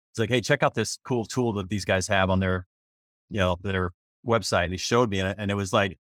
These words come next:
it blew my mind how awesome it was. I'm like, "Dude, s-, small businesses will never get this. We'll never be able to, to look at a, our, an overlay of our website and see how much money every button and link has, has made, has made that day," right? It just doesn't exist.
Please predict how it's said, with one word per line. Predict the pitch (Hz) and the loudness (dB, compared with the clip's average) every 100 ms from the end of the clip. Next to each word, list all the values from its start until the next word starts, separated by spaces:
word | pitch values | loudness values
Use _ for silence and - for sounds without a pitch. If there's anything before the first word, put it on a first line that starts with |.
| _ _ - | _ _ -4
it | 113 | -2
blew | 110 143 | 0 4
my | 117 | 4
mind | 101 117 98 87 | 6 4 4 0
how | 95 | 0
awesome | 104 107 - 95 | 2 2 2 -6
it | |
was. | 87 90 87 | -6 -6 -2
I'm | |
like, | 95 87 | -4 -2
"Dude, | 113 92 | -2 -4
s-, | - | -8
small | - - - 127 | -12 -8 2 4
businesses | 117 123 120 127 | 4 2 2 -2
will | 95 | 0
never | 95 101 92 | 4 4 2
get | 87 82 | -2 -6
this. | 78 80 - - - 98 | -8 -8 -8 -8 -12 -6
We'll | 113 | 0
never | 110 127 117 | 2 2 4
be | |
able | 123 107 | 4 4
to, | 101 - | 0 -2
to | - | -6
look | 107 107 | -4 -2
at | 107 | 0
a, | 95 - | -2 0
our, | 110 | 0
an | 107 110 | 0 0
overlay | 135 117 113 113 | -4 -2 0 0
of | |
our | 110 | 0
website | 98 101 110 113 | -2 -2 0 0
and | 104 | -2
see | - | -8
how | 110 | -2
much | 107 104 | -2 0
money | 104 104 104 | 2 2 2
every | 107 110 113 | 2 0 0
button | 95 110 107 104 | 0 -2 0 -2
and | 92 92 | -6 -4
link | 104 | -4
has, | 104 - - - | -4 -6 -8 -4
has | 95 | -2
made, | 90 98 110 | 0 0 0
has | - 98 | -2 -2
made | 98 107 98 87 | 0 2 2 2
that | 90 90 | 0 0
day," | 98 80 76 _ _ _ _ - | -2 -4 -8 _ _ _ _ 0
right? | 90 98 | 2 2
It | 98 | 0
just | 101 - | -2 -2
doesn't | 104 101 | -2 0
exist. | 95 95 127 85 - | -4 0 0 0 -6